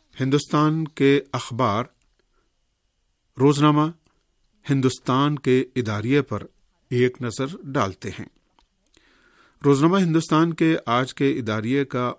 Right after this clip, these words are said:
عنوان ہے نکسلی بائیکاٹ ناکام۔ اس اداریے کے بعد بعض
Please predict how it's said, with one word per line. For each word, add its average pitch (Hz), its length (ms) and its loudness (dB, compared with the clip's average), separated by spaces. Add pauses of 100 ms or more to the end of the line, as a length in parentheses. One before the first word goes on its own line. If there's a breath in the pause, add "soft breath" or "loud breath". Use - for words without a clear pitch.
عنوان 120 460 -2
ہے 117 180 -4 (580)
نکسلی 139 600 -2
بائیکاٹ 110 560 -4 (640)
ناکام۔ 120 520 -2 (2000 soft breath)
اس 135 160 0
اداریے 147 380 4
کے 170 160 0
بعد 131 280 0 (280)
بعض 120 280 0